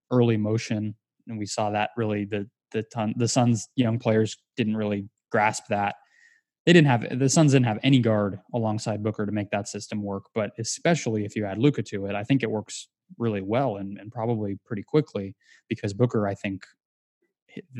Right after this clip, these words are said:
the offense made a lot of sense for him. It just, there was no one else to take the pressure off of him. So, yeah, I think Igor probably gets at least this past season. Maybe if they, you know, if they are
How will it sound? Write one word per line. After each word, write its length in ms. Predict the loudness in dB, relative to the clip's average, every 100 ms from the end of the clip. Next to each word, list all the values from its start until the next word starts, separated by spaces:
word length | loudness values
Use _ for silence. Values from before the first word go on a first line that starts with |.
| 0
the 160 | 2
offense 280 | 4 2 2
made 100 | 4
a 40 |
lot 140 | 6 6
of 60 |
sense 200 | 4 0
for 140 | 0 2
him. 380 | 4 6 4 2
It 120 | 0
just, 240 | -2 -2
there 120 | 0
was 160 | 0 2
no 100 | 4
one 160 | 4 4
else 240 | 2 0
to 180 | -4 -4
take 220 | -4 -8
the 60 | -2
pressure 380 | 0 0 -2
off 160 | -4 -8
of 100 | -10
him. 220 | -8 -8
So, 360 | -6 -4 -4 -6 -14 -20 -14 2
yeah, 340 | 6 6 4
I 100 | 2
think 220 | 2 4 6
Igor 240 | 6 6
probably 460 | 6 4 4 2 2
gets 260 | 0 0
at 120 | 0
least 360 | 6 6 6 2
this 180 | -2 -2
past 340 | 0 0 0
season. 440 | 0 0 0 -4 -6 _ -20 _ -4
Maybe 220 | 2 4
if 100 | 4
they, 300 | 2 0 0 -4 -8
you 100 | -6
know, 140 | -6
if 100 | -6
they 120 | -2
are 460 | 2 4 4 2